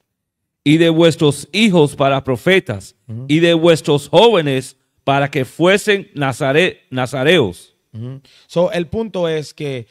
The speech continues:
Speaker 2: nosotros necesitamos que saber que la profecía, la Biblia,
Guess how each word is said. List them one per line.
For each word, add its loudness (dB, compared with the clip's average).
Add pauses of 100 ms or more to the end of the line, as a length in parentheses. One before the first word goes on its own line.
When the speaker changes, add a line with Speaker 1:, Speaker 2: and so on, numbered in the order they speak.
(220)
Speaker 2:
nosotros -4
necesitamos -8
que -4
saber -8
que -8
la -10
profecía, -4
la -4
Biblia, -8